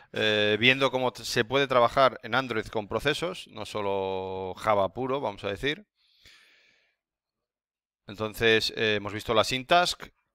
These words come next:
las tareas asíncronas y, eh, también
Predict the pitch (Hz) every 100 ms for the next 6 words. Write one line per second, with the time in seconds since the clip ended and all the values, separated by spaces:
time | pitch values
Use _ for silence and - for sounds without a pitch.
0 | _ _ _ _ _ - 101 98 104 107
1 | 110 127 160 156 165 165 151 - _ -
2 | - _ - 143 151 175 127 113 110 107
3 | 107 104 101 101 101 - 113 131 143 156
4 | 185